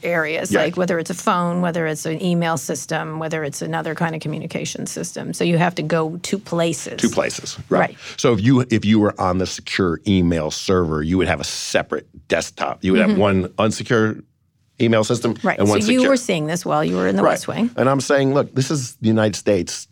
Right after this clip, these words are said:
Speaker 1: Mm-hmm.
Speaker 2: two thousand eighteen.
Speaker 1: Mm-hmm.
Speaker 2: There has to be better ways to do this. And understanding the government, the government is a acquirer of
Speaker 1: Mm-hmm.
Speaker 2: technology. They're not a developer of technology.
Speaker 1: Right.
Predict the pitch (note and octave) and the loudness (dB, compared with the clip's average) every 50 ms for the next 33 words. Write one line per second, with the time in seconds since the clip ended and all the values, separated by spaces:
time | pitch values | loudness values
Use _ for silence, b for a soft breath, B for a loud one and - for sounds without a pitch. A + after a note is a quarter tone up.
0 | - G3+ E3 F3+ G#3+ F#3 - B2+ A2 - G#2 G2 G2+ G2 - G2 F#2 F#2 F#2 F2+ | -4 -2 0 0 -2 0 0 0 2 2 2 2 2 2 2 2 2 2 2 0
1 | F2 - _ _ _ - F#2+ E2 - - A2+ G2 F#2 E2+ D#2+ D#2 E2+ - - A#3+ | -2 -4 _ _ _ -2 -2 -2 0 0 2 2 2 2 0 -2 -4 -4 -2 -2
2 | F3+ D#3+ B B B B B B B G2 G#2 A2+ G#2+ - - - - G#2+ G#2+ G#2+ | -2 -2 B B B B B B B 0 2 2 2 2 -2 -4 -2 0 0 0
3 | A2+ - - F#2+ F#2+ F2+ F#2+ G2+ F#2 D#2+ D2+ E2+ E2+ F#2 F2+ E2 D#2+ E2 E2 E2 | -2 -4 -4 -4 -4 0 0 0 0 0 -2 -2 0 0 0 0 0 0 -2 -2
4 | D#2 - - - C#2+ - - B2 B2+ F#2+ C2 A#1+ - - - - - - B B | -4 -4 -6 -8 -8 -2 0 2 2 2 0 -4 -8 -8 -10 -10 -10 -12 B B
5 | B B B B B _ B2 A2 A2 G#2+ G#2 G#2 G#2 G2+ F2+ - _ _ _ _ | B B B B B _ 2 2 4 4 4 4 2 0 -2 -6 _ _ _ _
6 | A2+ A#2+ A#2+ B2 A#2+ A#2 - - G#2+ G2+ G2 G2 F#2+ F2 D#2+ D#2+ F2 F#2+ G#2+ G#2+ | 2 2 4 2 2 0 0 0 0 2 2 0 0 -2 -4 -4 0 0 0 2
7 | G2 E2+ D#2 D#2 - - F2 G#2+ A#2+ B2+ C3 A2 G2+ F2+ - F2+ F2+ D#2+ D2+ E2 | 0 -2 -2 -4 -6 -4 0 2 4 4 4 4 2 2 0 -2 -2 -2 0 -2
8 | E2+ E2 D#2+ D#2+ D#2+ D#2+ D#2+ - - - D#2+ - - - - - G2 G2 F#2+ F#2 | -2 -2 -2 -2 -2 -4 -6 -8 -8 -12 -10 -10 -10 -12 -4 0 2 2 4 4
9 | F2+ E2+ D#2 C#2 C2+ B1+ A1+ - - - - _ - E2+ E2 E2 - F2 D#2+ - | 2 2 0 -4 -6 -8 -10 -12 -14 -20 -16 _ -2 -2 -2 0 0 -2 -2 0
10 | F#2 E2 D2+ D#2+ D#2+ E2 F2 F2 F#2+ F2+ F#2 F2 F2+ E2 D2 D2+ D2 D#2 C#2 C2+ | -2 -2 -2 -2 -2 -2 0 0 2 2 2 2 0 0 -2 -2 -2 -2 -2 -2
11 | C2 - C2 - - C2+ - - C2 - - D2 - - - - - F3+ - | -4 -6 -10 -8 -8 -10 -10 -10 -12 -12 -12 -12 -14 -16 -8 -2 -2 -2 -2